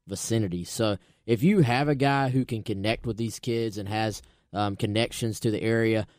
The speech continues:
um, like I said, he's from Greer, South Carolina. Um, he said he grew up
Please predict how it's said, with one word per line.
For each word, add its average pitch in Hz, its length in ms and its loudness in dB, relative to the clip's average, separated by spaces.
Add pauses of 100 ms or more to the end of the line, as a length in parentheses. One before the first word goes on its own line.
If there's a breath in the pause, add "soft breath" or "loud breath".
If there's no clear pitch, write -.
(160)
um, 101 240 -2
like 107 160 0
I 104 60 -2
said, 110 200 0
he's 98 140 -4
from 104 200 -2
Greer, 113 360 4
South 110 320 0
Carolina. 107 720 -2
Um, 98 180 -4
he 98 140 -4
said 113 180 0
he 104 80 0
grew 110 320 4
up 110 140 2